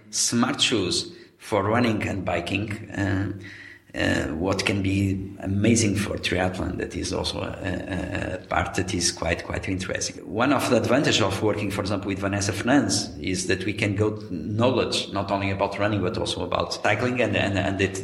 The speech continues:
is quite, quite, quite interesting. So Tune will be launching in May, and let's see how, how, how we will behave in the market, but there are some O E M deals that we can, uh, do meanwhile, meanwhile, because we are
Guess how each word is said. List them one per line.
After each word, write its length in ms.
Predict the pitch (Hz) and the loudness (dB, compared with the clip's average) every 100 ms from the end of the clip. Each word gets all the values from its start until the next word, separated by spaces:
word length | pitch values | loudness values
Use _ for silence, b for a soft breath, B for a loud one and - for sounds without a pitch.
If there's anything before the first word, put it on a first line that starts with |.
| - | -4
is 380 | 62 98 92 | -2 0 0
quite, 360 | - 95 95 - | 0 0 0 -2
quite, 240 | 87 95 - | -6 -6 -4
quite 220 | 90 - | -4 -2
interesting. 520 | 95 98 - 107 104 | -6 -4 -4 -6 -6
So 400 | - 101 98 - B B | -6 -4 -6 -8 B B
Tune 500 | - 175 147 113 95 | 2 6 6 4 2
will 140 | 113 113 | 2 2
be 100 | 110 | 4
launching 680 | 113 113 113 110 95 95 | 4 4 2 0 -2 -4
in 180 | 107 104 | -4 -4
May, 400 | 110 151 202 - - - - - | -2 0 -2 -4 -10 -16 -16 -10
and 200 | 101 98 | -6 -4
let's 240 | 110 104 | -2 -2
see 220 | 98 98 | -2 -2
how, 260 | 92 92 92 | -2 -2 -6
how, 320 | - 98 101 - | -4 -4 -2 -2
how 80 | 107 | 0
we 140 | 113 | 2
will 220 | 113 113 | 4 2
behave 280 | 110 107 110 | 4 2 2
in 120 | 107 | 0
the 60 | 104 110 | 0 2
market, 380 | 123 139 139 - - 110 | 2 2 -2 -4 -6 0
but 260 | 113 - 113 | 0 0 -6
there 260 | 113 113 | -4 0
are 160 | 120 123 | 2 2
some 320 | 117 123 131 120 | 2 0 0 -2
O 260 | 117 139 139 | 2 6 6
E 120 | 131 | 6
M 420 | 120 110 98 92 95 | 4 2 -2 -6 -4
deals 340 | 107 87 - | -2 -2 -4
that 140 | 92 98 | -10 -10
we 120 | 95 | -8
can, 280 | 92 90 92 98 | -8 -8 -8 -10
uh, 540 | 98 95 90 92 - 90 B B B B B 110 | -10 -10 -10 -12 -12 -14 B B B B B -2
do 480 | 113 117 135 - - | 4 4 4 2 -4
meanwhile, 540 | - 117 117 113 135 175 - - | -2 0 2 2 2 0 -6 -10
meanwhile, 480 | 101 104 101 107 107 | -8 -6 -4 -4 -4
because 680 | 107 - 98 104 107 - - | -6 -8 -6 -4 -4 -6 -6
we 140 | 104 | -2
are 200 | 104 101 | 0 -2